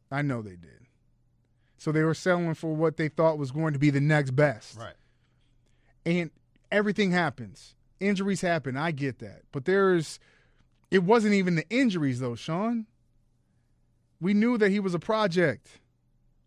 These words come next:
Speaker 2: We did.
Speaker 1: We knew he was a
Speaker 2: We did.
Speaker 1: project. Leonard Floyd, same thing. It's turned out to be, to be, okay, we can see where it's going,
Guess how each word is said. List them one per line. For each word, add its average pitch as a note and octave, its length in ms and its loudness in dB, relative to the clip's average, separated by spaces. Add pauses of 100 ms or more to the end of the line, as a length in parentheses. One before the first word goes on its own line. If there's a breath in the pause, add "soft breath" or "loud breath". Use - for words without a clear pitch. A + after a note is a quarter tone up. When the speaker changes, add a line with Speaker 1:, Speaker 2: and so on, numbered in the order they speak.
(460)
Speaker 2:
We B2 120 -18
did. A#2+ 240 -16 (160)
Speaker 1:
We F#3+ 180 0
knew B3+ 180 4
he B3+ 120 4
was A3+ 140 0
a A#3 40 -2
Speaker 2:
We G3+ 40 -4
did. - 40 -20
Speaker 1:
project. E3+ 640 0 (800)
Leonard A#3+ 280 2
Floyd, B3+ 360 -2
same A#3+ 360 -2
thing. A#3+ 240 0
It's E3 200 -4
turned A#3 340 -2
out A3+ 160 -2
to A3+ 60 -8
be, G3+ 320 -2 (120)
to G3+ 120 2
be, G3+ 320 -2 (200)
okay, G3 240 0
we F#3+ 140 0
can F#3 140 -6
see G#3+ 200 -4
where G3 200 0
it's D3+ 140 -4
going, F#3+ 360 -4